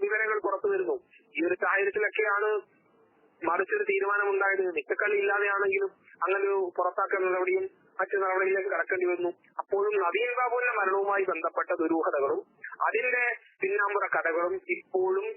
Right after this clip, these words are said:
ചുരുളഴിയാതെ, ആ, ദുരൂഹമായി തന്നെ അവശേഷിക്കുകയാണ്. അക്കാര്യത്തിൽ ഒരു വ്യക്തത കൂടി വരേണ്ടതുണ്ട്. പല സി പി എം നേതാക്കന്മാർക്കും ഇക്കാര്യത്തിലുള്ള, ആ, ബന്ധം എന്താണ്, ഇക്കാര്യത്തിലുള്ള താല്പര്യങ്ങൾ എന്തായിരുന്നത് സംബന്ധിച്ചൊക്കെ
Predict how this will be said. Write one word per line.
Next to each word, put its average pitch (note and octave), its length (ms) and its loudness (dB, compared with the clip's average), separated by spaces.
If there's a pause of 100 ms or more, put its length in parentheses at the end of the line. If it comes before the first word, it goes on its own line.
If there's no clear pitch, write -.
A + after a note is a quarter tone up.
ചുരുളഴിയാതെ, F3 840 0 (420)
ആ, C#3+ 380 2
ദുരൂഹമായി G3 500 2
തന്നെ E3+ 300 0
അവശേഷിക്കുകയാണ്. D3+ 760 -2 (440)
അക്കാര്യത്തിൽ A3 600 0
ഒരു G3+ 80 -2
വ്യക്തത F#3+ 340 -4
കൂടി F3+ 180 0
വരേണ്ടതുണ്ട്. D#3+ 600 0
പല E3+ 260 0
സി F3 260 -2
പി F#3+ 60 0
എം F#3 80 -2
നേതാക്കന്മാർക്കും E3 680 -2
ഇക്കാര്യത്തിലുള്ള, D3+ 640 0 (540)
ആ, C3 120 2
ബന്ധം F3 440 0
എന്താണ്, D3+ 320 0
ഇക്കാര്യത്തിലുള്ള D#3 580 0
താല്പര്യങ്ങൾ D#3 600 -2
എന്തായിരുന്നത് D3 600 0
സംബന്ധിച്ചൊക്കെ C#3 640 -2